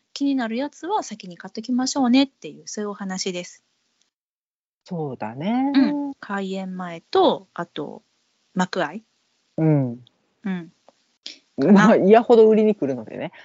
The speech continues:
Speaker 1: <laughs> 行きます。だから、その時に買わしてもらおうっていうね。
Speaker 2: うん。
Speaker 1: そうすると、あの、買い忘れというか、買えなかったってことがないと思います。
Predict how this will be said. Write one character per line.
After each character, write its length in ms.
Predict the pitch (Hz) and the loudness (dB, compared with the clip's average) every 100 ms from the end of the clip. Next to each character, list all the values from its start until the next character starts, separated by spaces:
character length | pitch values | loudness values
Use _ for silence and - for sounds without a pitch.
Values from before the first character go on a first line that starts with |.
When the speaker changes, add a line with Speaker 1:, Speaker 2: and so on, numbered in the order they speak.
| - | -6
Speaker 1:
<laughs> 920 | - - - - 277 302 311 247 - | 0 0 -2 -2 0 0 0 -4 -6
行 100 | 196 | -10
き 120 | 190 | -10
ま 80 | 190 | -10
す。 60 | |
だ 100 | 254 | -8
か 80 | 233 | -6
ら、 120 | 180 - - - | -8 -10 -18 -16
そ 160 | - | -8
の 80 | 226 | -6
時 200 | 269 269 | -6 -6
に 100 | 180 | -8
買 180 | - 262 | -8 -8
わ 140 | 269 | -6
し 60 | 269 | -8
て 100 | 262 | -10
も 100 | 254 | -6
ら 200 | 240 233 | -4 -4
お 40 | |
う 40 | 247 | -6
っ 20 | |
て 100 | 175 | -14
い 100 | 160 | -18
う 40 | |
ね。 140 | 165 180 _ - | -18 -20 _ -2
Speaker 2:
う 60 | 180 | 0
ん。 120 | 165 | 2
Speaker 1:
そ 200 | 156 143 | 0 -2
う 20 | |
す 60 | 302 | -6
る 100 | 311 | -12
と、 240 | - 349 | -6 -4
あ 100 | 214 | -4
の、 100 | 170 | -8
買 220 | - 196 | -16 -14
い 40 | 185 | -14
忘 280 | 185 - 180 | -14 -14 -12
れ 120 | 175 | -12
と 120 | - | -14
い 40 | |
う 40 | 156 | -20
か、 140 | - | -20
買 200 | - 233 | -8 -6
え 40 | 220 | -4
な 120 | 220 | -6
か 140 | 226 240 | -8 -10
っ 40 | |
た 380 | - 262 254 254 | -8 -4 -2 -4
っ 80 | 254 | -6
て 100 | 190 | -14
こ 120 | 185 | -16
と 120 | 165 | -18
が 140 | 165 | -16
な 180 | 160 175 | -12 -8
い 80 | 180 | -8
と 300 | - 156 160 - | -10 -16 -14 -14
思 220 | 170 165 | -12 -10
い 60 | |
ま 140 | 160 185 | -8 -6
す。 260 | - - | -8 -14